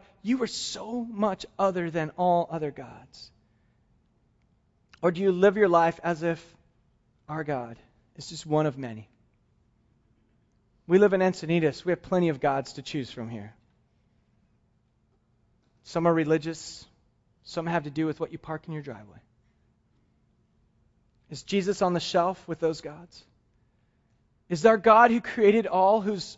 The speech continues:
whole life is about redeeming and restoring and bring us back into relationship with him,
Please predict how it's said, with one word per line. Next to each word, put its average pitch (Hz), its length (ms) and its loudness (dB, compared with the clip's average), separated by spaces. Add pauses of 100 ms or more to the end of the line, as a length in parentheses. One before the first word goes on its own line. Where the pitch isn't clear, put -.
whole 240 380 2
life 208 300 2
is 196 100 -10
about 196 180 6
redeeming 214 500 2
and 220 80 4
restoring 208 600 4
and 180 100 -2
bring 202 200 4
us 208 100 0
back 190 300 2
into 202 100 2
relationship 202 720 2 (520)
with 190 120 -4
him, 226 380 2